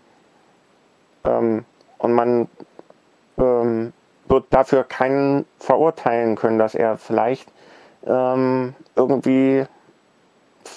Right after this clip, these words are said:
aus Stabilitätsgründen einen Debian noch fährt oder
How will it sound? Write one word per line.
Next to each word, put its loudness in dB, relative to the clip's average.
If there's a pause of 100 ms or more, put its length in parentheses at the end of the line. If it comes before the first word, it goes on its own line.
(480)
aus -4
Stabilitätsgründen 0
einen 0 (180)
Debian 2
noch 0
fährt -2 (400)
oder 2